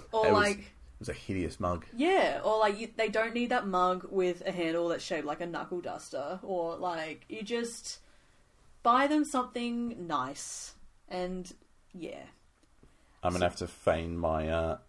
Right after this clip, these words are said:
Speaker 2: my happy face if you get me a mug with a knuckle duster handle.
Speaker 1: <laughs>
Speaker 2: Oh!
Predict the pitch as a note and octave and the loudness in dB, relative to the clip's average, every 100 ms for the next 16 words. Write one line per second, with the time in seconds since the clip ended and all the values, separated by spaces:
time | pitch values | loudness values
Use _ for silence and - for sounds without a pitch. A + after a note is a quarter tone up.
0 | - F2+ E2 D#2+ E2 - - - - - | -8 -2 0 -2 -4 -12 -18 -18 -18 -20
1 | - - - G#2 F#2+ F2+ - D#2 - - | -20 -16 0 2 2 0 0 -2 -4 -6
2 | F#2 E2 D#2+ E2+ E2+ E2+ F2 E2 E2+ E2 | -2 0 0 0 0 4 4 4 -2 0
3 | E2 - F2+ E2+ - F2 D#2+ E2+ E2+ E2+ | 0 0 -2 -2 -2 -2 -2 -2 -2 -4
4 | - A#3+ - B3+ - D#4+ - G4 - D5+ | -2 -2 0 0 2 2 4 0 0 -8
5 | - - - - D5 E5 D#5+ C#5 G#4 B3 | -10 -14 -14 0 4 6 10 12 12 12
6 | F3 C#3+ B2+ A#2+ A2 G2+ G2 F#2+ F#2 F#2 | 12 12 12 12 12 8 6 4 0 -4